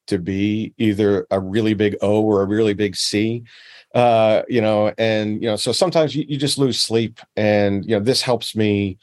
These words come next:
focus my energy. And if you just, you know, there's certain exercises and things you do that keep you centered,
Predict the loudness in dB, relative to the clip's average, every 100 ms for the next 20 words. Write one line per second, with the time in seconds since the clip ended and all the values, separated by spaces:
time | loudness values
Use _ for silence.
0 | _ _ _ _ _ -2 0 0 0 0
1 | 0 0 -2 -2 0 0 -2 -4 -6 -6
2 | -4 -6 -12 _ _ -4 -2 0 0 0
3 | 0 -2 -2 -2 0 0 -2 -8 -4 -2
4 | -2 -2 0 0 -2 -4 -6 -4 -2 -2
5 | -2 -6 -10 _ _ _ _ -2 0 2
6 | 2 -2